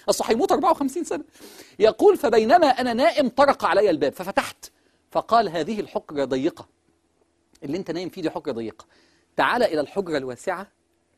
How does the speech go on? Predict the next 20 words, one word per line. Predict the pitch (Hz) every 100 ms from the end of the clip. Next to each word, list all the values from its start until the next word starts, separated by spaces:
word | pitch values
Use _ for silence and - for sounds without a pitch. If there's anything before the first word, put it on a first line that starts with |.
| _ -
ويبيت | 139 156 151 240 247
أولادي | 156 147 165 127
في | 120
الحجرة | - 156 117
الضيقة.' | 101 92 - - _ _ _ _ _ _ _
فازددت | 165 135 117 208 _ 160
غماً | 123 185 170 143 131
على | 123 135
غم، | 117 123 110 117 - _ _ _ _ -
وبت | - - -
الليل، | - 170 208 196
فلما | - 170 208
استيقظت | - 156 139 - 233 - - 220 - _ _
شكرته | - - 180 - 160 180 - _ _ _ -
وقلت | 127 - 185 -
له: | 143 143 131 -
'أنا | 202 170
محمد | 139 - 160 123
بن | 113 123
إدريس، | 120 117 165 -